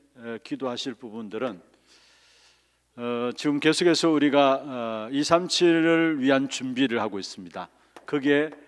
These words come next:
가장 중요한 방송 시스템. 어, 말만 이삼칠이 아니라 실제로 이삼칠을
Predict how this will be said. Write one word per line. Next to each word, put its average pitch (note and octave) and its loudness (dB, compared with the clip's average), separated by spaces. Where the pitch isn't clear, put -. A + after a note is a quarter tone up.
가장 C#3+ -2
중요한 D3 -2
방송 C3+ -2
시스템. A2 -8
어, A2 -8
말만 E3+ 6
이삼칠이 F#3+ 2
아니라 B2+ -2
실제로 C#3+ 0
이삼칠을 C3 -6